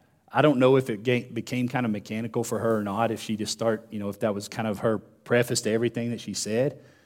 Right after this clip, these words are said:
but that's the right attitude. "If the Lord wills, we'll do these things." But the,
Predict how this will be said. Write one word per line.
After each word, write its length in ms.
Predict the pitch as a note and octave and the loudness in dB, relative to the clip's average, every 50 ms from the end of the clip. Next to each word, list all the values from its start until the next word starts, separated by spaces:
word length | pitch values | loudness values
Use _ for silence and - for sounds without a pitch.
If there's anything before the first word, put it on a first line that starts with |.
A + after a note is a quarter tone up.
| _ _ _ _ _ _ _ _ _ _ - - - | _ _ _ _ _ _ _ _ _ _ -4 0 2
but 140 | A#2+ A#2+ A#2 | 4 4 4
that's 200 | A#2+ A2 - - | 4 2 4 4
the 80 | A#2 A#2 | 4 6
right 200 | A#2 A2+ A2 G2 | 6 6 6 6
attitude. 680 | G2 A2 C3+ C3+ G#2+ F#3+ - G2 F#2+ G2 G#2+ G#2+ G#2+ - - - - _ _ _ _ _ _ - | 6 6 6 6 4 0 -4 -4 -2 -2 -2 -2 -4 -8 -18 -20 -20 _ _ _ _ _ _ -14
"If 120 | B2+ B2 | -10 -2
the 120 | - B2+ A#2 | 0 2 4
Lord 360 | A#2 A#2 C3+ C#3+ D3 C#3+ C3 | 4 6 6 6 6 6 6
wills, 400 | B2 C#3 D#3 D#3+ D3+ C3 A#2+ A2 | 4 4 6 8 8 6 6 4
we'll 140 | A2+ A2 G#2 | 0 0 0
do 180 | G2+ G#2+ G#2 | 0 -2 -2
these 240 | F#2+ G2 F#2 - - | -2 -4 -6 -8 -10
things." 440 | - F#2+ F2 D2 D2+ D#2 - - - _ _ _ _ _ _ _ _ _ _ _ _ _ _ _ _ _ _ - | -12 -14 -16 -18 -20 -20 -20 -20 -20 _ _ _ _ _ _ _ _ _ _ _ _ _ _ _ _ _ _ 6
But 220 | A2+ C#3+ D3+ A#2+ G#2 | 8 8 8 8 8
the, 140 | A#2+ A2 | 2 0